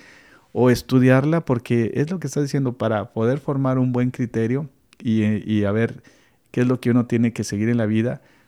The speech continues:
bueno, pues hay que buscar la verdad. Todo el mundo en nuestros corazones estamos tratando de buscar la verdad,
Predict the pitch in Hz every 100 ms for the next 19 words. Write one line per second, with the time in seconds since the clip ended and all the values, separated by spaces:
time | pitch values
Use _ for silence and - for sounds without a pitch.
0 | - 110 120 104 110 110 117 107 107 104
1 | - 107 110 110 110 135 143 135 127 127
2 | 120 123 117 - 98 - 101 107 113 -
3 | 113 117 107 107 110 110 104 113 113 117
4 | 123